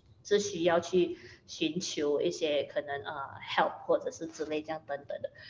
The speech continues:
嗯，当然就是我，当我之前尝试的时候，我就是抱有这个心态，就是我可以接受，如果完全亏损的话，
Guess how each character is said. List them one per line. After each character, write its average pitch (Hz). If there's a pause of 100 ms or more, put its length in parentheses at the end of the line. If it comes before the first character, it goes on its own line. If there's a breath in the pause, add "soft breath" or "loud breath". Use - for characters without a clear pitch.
(240 loud breath)
嗯， 180 (100)
当 254
然 233
就 262
是 262
我， 180
当 220
我 180
之 208
前 185
尝 175
试 208
的 190
时 190
候， 185
我 165
就 175
是 208
抱 208
有 -
这 170
个 175
心 -
态， 165
就 185
是 190 (520 loud breath)
我 185
可 233
以 214
接 220
受， 226 (680)
如 214
果 208
完 160
全 185
亏 202
损 -
的 151
话， -